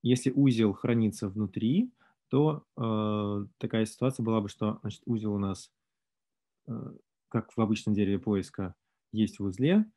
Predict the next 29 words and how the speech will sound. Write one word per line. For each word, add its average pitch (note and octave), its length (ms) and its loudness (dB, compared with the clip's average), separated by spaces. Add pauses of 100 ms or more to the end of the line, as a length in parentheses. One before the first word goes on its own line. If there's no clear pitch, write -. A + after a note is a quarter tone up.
(300)
и B2 100 0
мы C3 240 4 (120)
на A#2+ 240 0
базе A2 240 0
этого G#2 180 -4
узла C#3 380 2 (140)
смотрим, A2 460 -2
ага, G2 460 -4
значит, - 220 -8
если B2 180 -2
нам A#2+ 120 2
нужно A2+ 220 0
искать - 400 -4 (460)
слева, G#2 340 -2
то G#2 80 -6
мы G2+ 120 2
идем G2 160 0
налево, F3 360 4
если C3 240 -2
нужно G#2+ 160 0
искать - 240 -6
справа, G2+ 360 2
идем F#2 180 0
направо, F3 440 2 (760)
спускаемся A#2+ 540 2
в A#2+ 40 4
нужное A2+ 240 2
под G#2 200 0
дерево. G2+ 360 2